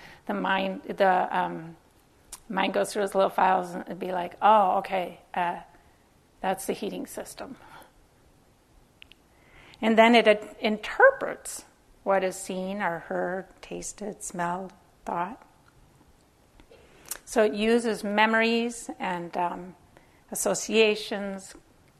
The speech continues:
conditioned perceptual categories to, uh,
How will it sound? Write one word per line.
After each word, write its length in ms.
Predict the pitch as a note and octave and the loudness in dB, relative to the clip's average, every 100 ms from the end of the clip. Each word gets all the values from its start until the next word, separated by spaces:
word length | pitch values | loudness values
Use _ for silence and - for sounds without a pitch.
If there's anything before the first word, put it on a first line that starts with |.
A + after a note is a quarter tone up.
| _ _ _ | _ _ _
conditioned 680 | - A3+ F3+ G3+ - G#3 G3 | -8 -4 -2 -2 -2 -4 -4
perceptual 680 | - F#3+ G#3 F#3+ - - F#3 | -6 -2 0 0 -2 -2 -2
categories 880 | - G3+ F#3 F#3+ G3 F3+ F#3 - | -2 0 2 2 0 0 -2 -6
to, 440 | - A3+ G3+ G3 F#3 - - - - | -6 -2 0 0 -4 -10 -20 -14 2
uh, 440 | F#3 F3 E3+ | 6 6 4